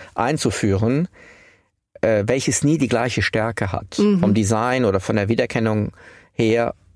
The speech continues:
Speaker 1: Warum sollte man das kaufen? Man kauft diese, diese Säule dieser Marke und zieht weiter. Und das Schöne bei Breitling ist eben,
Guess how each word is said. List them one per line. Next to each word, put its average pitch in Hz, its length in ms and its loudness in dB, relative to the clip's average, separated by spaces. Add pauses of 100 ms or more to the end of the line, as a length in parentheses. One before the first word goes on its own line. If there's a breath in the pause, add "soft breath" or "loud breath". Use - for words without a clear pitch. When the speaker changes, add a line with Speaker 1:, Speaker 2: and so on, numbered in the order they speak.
(160)
Speaker 1:
Warum 123 260 0
sollte 147 280 0
man 131 100 0
das 123 160 -2
kaufen? 143 460 -2
Man 101 160 0
kauft - 560 -4 (240)
diese, 104 640 0 (640 loud breath)
diese 104 200 2
Säule 135 480 2
dieser 110 240 0
Marke 156 720 0 (280)
und 123 680 0 (100)
zieht - 340 -2
weiter. 110 500 -2
Und 110 140 -2
das 123 100 2
Schöne 170 300 2
bei 110 160 -2
Breitling 113 520 -4
ist - 180 -4
eben, 127 440 0